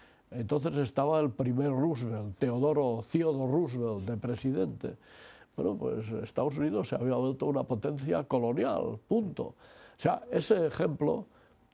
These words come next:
yo creo que vale para cualquier otro país.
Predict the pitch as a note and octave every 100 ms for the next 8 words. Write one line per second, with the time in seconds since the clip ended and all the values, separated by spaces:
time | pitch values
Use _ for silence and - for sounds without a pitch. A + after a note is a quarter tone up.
0 | _ - C#3+ D#3+ B2+ C3 C3 D3 - A2
1 | A#2+ - - - B2 A#2 D3 B2 A2+ A2
2 | A2 A2+ A2+ C3 -